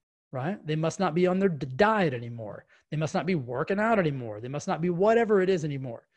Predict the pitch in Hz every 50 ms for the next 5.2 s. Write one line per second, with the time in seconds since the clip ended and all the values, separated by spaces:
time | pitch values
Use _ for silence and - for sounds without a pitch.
0 | _ _ _ _ - 160 156 - 160 151 151 151 165 202 220 196 190 - - 160
1 | 151 175 170 - 240 277 240 135 120 135 139 135 131 135 123 107 131 143 123 123
2 | 143 214 277 302 - - _ _ _ - - 139 165 160 156 185 160 156 175 165
3 | - 175 156 165 185 170 139 180 185 220 254 262 151 101 113 123 - 165 151 165
4 | 156 156 175 175 175 175 165 135 175 196 - - 190 180 - 202 185 196 240 269
5 | 202 - - -